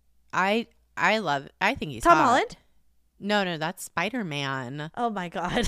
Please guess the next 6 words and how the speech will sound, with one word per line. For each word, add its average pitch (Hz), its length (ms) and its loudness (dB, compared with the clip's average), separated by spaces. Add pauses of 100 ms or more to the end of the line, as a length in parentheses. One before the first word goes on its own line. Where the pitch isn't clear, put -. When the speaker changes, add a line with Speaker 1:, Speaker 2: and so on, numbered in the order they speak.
Speaker 2:
<laughs> - 1500 -16
Speaker 1:
Girl. 101 600 -12 (600)
Speaker 2:
I'm 480 180 -2
tired. 220 540 0 (360)
Wait, 285 340 2 (200)
uh, 226 600 4